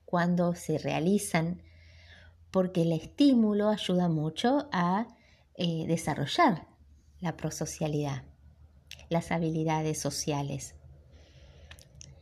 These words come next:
Y también para realizarlas nosotros, adultos, que somos modelo de los niños y de las niñas. Son diez acciones prosociales.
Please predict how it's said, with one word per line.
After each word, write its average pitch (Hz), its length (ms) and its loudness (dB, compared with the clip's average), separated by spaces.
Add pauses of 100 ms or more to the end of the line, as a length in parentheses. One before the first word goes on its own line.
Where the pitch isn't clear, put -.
(800)
Y 220 100 2
también 220 360 0
para 165 200 2
realizarlas 156 520 0
nosotros, 170 600 0
adultos, 180 880 2 (380)
que 175 100 2
somos 180 300 2
modelo 190 500 4
de 202 100 4
los 165 160 0
niños 170 640 4 (140)
y 180 80 0
de 156 80 0
las 156 160 -4
niñas. 151 560 -4 (2000)
Son 330 300 -2 (360)
diez 339 420 2
acciones 175 540 2
prosociales. 151 1000 -6